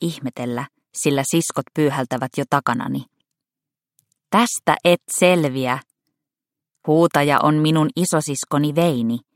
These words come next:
Veini on kaksitoistavuotias ja jo iso koululainen. Sisko harrastaa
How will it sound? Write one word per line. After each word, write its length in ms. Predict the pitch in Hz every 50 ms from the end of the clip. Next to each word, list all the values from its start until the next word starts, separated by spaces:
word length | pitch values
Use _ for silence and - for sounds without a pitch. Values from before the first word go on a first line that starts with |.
| _ _ _ _ _ _ _ _ _ _ _ - 147
Veini 320 | 156 190 226 226 208 -
on 160 | 135 139 139
kaksitoistavuotias 1120 | - 180 190 - - 165 - 139 131 127 - - 131 127 135 135 135 127 - 135 135 139 - - - _ _ _ _ - 147
ja 80 | 139 139
jo 120 | 151 180 - -
iso 240 | - 180 - 160 143 -
koululainen. 840 | - 160 156 143 135 127 123 123 120 113 113 117 117 127 131 135 143 - _ _ _ _ _ _ _ _ _ _ _ _ _ _ _ _ - -
Sisko 300 | - 202 - - - 190
harrastaa 480 | 175 175 170 165 156 - - - 170